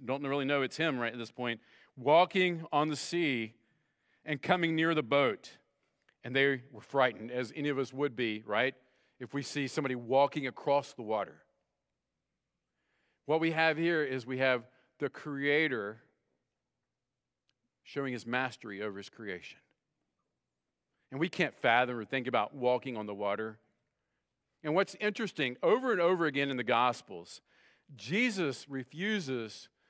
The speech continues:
to perform miracles just to show or prove to His skeptics who He was. But don't miss this. This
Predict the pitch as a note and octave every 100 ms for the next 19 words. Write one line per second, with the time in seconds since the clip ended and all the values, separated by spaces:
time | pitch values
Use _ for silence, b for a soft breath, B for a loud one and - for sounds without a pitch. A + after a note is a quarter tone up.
0 | _ - C#3+ C3 - G#3 G3 D#3+ E3+ F3
1 | D3 B2 A2+ A2 - _ _ _ _ F3
2 | F3 D#3+ - - E3 E3 D#3 B2+ - D#3+
3 | C#3 C3+ A#2+ - C#3+ C#3 A2+ - - _
4 | _ _ _ D3+ C#3+ B2+ B2 E2 - -
5 | b b b b _ D3+ B2+ G3+ G3+ -
6 | _ C#3 E3 F3+ - C3 F#2+ A2+ C3 G#3+
7 | G#3+